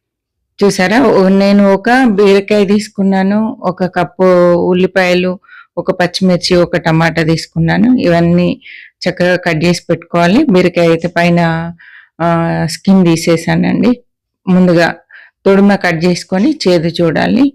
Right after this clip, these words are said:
ఇలా చేదు చెక్ చేసిన తర్వాత బీరకాయ ముక్కలు పెద్ద పెద్దగా కట్ చేసుకోవాలి.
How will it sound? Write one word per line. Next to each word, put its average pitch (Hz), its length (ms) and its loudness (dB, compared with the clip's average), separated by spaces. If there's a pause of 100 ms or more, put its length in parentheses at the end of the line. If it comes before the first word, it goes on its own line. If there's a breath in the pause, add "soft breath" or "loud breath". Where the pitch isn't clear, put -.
(480)
ఇలా 185 320 0 (200)
చేదు 202 200 2
చెక్ 185 400 -4
చేసిన 180 320 -2
తర్వాత 170 680 0 (360 loud breath)
బీరకాయ 190 400 2
ముక్కలు 190 760 0 (180)
పెద్ద 170 160 0
పెద్దగా 180 540 0
కట్ 185 300 -2
చేసుకోవాలి. 165 720 -4